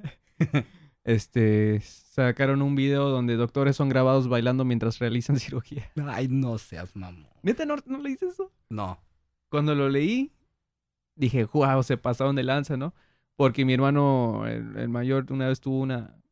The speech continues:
Speaker 1: una, este, ah, estuvo en un accidente
Speaker 2: Sí.
Speaker 1: y sí le hicieron una mega cirugía.
Speaker 2: Ujú.
Speaker 1: Y, eh, le quedó medio mal, ¿verdad?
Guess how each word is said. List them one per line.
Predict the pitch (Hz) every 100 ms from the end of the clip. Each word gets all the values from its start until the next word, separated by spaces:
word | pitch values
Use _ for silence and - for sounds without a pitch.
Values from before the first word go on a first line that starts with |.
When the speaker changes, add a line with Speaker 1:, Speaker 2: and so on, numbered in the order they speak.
| _ _ _ -
Speaker 1:
una, | 127 120 113 101
este, | 113 - 117 92 _ _ _ 135 117 - _ _ _ _
ah, | 240 277 185
estuvo | 156 175 170
en |
un | 170
accidente | 156 - 127 139 202 190 _
Speaker 2:
Sí. | -
Speaker 1:
y | 117
sí | 123
le | 123
hicieron | 143 131 123
una | 107 120 _ -
mega | 113 110
cirugía. | 117 107 117 - 139 160 -
Speaker 2:
Ujú. | 123 113 98 _ _ _ _ -
Speaker 1:
Y, | 123 123 123 127
eh, | 170 349 339
le | 285
quedó | 240 220 233 233
medio | 214 185 190
mal, | 190 185
¿verdad? | 160 196 175